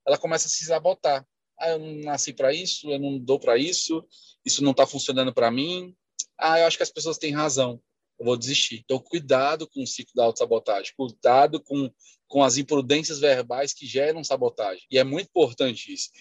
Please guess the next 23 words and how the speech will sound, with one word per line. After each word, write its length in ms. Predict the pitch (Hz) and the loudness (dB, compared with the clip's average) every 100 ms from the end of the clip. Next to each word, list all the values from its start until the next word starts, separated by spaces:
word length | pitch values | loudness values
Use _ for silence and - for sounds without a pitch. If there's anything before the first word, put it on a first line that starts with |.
| _ | _
Então, 140 | - | -2
organiza 500 | 196 180 190 185 208 | 2 4 4 2 -2
a 20 | 226 | 2
tua 120 | 214 | 2
equipe, 520 | - 135 127 - 123 _ _ _ | 2 -4 -6 -10 -20 _ _ _
define 320 | 139 - 180 | -2 -2 -4
com 180 | 190 196 | 0 0
clareza 480 | 196 180 147 151 151 | 4 6 6 2 -2
como 240 | - 165 | -6 -10
tá 260 | 165 147 139 | 0 4 6
essas 320 | 135 139 127 | 6 2 -4
questões, 640 | - 127 - 117 120 127 - - - - | -4 -6 -4 -6 -6 -6 -8 -12 -18 -2
né, 140 | 117 | 0
de 140 | 117 117 | 0 -2
cliente, 600 | 117 113 120 135 131 117 | -2 0 2 0 -4 -12
de 120 | 117 | -8
produtor 320 | - 120 139 | 0 2 2
de 80 | 123 | 2
volume, 420 | 120 110 117 127 | 4 4 2 -6
de 120 | 113 | -8
consultor, 440 | - 127 - 120 117 | -6 -6 -4 -4 -4
de 140 | 110 | -4
líder. 400 | 120 110 113 143 | -6 -4 -2 -2